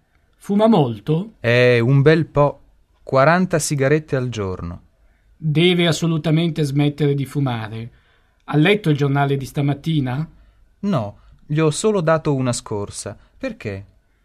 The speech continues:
Speaker 1: C'è un articolo molto interessante sui danni provocati dal fumo sull'organismo. Dovrebbe leggerlo.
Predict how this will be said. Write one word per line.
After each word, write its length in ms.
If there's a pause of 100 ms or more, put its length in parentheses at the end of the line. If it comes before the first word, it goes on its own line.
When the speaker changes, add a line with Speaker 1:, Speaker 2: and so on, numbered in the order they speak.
(160)
Speaker 1:
C'è 220
un 140
articolo 500
molto 380
interessante 880 (440)
sui 260
danni 340
provocati 560
dal 180
fumo 380
sull'organismo. 960 (380)
Dovrebbe 480
leggerlo. 580